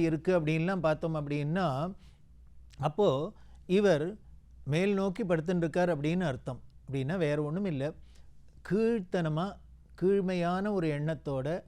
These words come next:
எல்லாத்தையும் கீழே வீண் பண்றாத ஒரு பொறுப்புள்ளவரா இருக்கார் அப்படிங்கிறது தான் இதோட பொருள்.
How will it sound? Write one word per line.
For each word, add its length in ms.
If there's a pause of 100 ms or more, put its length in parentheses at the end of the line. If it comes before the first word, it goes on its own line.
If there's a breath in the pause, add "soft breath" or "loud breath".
(360 soft breath)
எல்லாத்தையும் 560
கீழே 340
வீண் 360
பண்றாத 640 (340)
ஒரு 260 (1200)
பொறுப்புள்ளவரா 760
இருக்கார் 420
அப்படிங்கிறது 480
தான் 140
இதோட 200
பொருள். 300